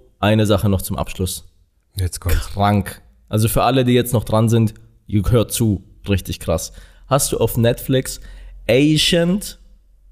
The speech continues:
Speaker 1: Apocalypse gesehen?
Speaker 2: Alter, Steff, du hast zu viel Zeit.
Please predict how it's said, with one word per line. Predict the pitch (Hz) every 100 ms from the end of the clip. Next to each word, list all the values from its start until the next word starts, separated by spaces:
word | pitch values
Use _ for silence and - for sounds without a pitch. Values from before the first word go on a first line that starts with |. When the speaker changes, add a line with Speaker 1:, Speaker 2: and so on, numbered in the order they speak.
| - - -
Speaker 1:
Apocalypse | 110 - 151 - 160 190 - -
gesehen? | 202 220 214 233 - _ _ - - - - - - _ _ _
Speaker 2:
Alter, | 120 135 143 113
Steff, | - 127 127
du | -
hast | 117 - -
zu | 127
viel | 127 120 113
Zeit. | - 101 101 123 -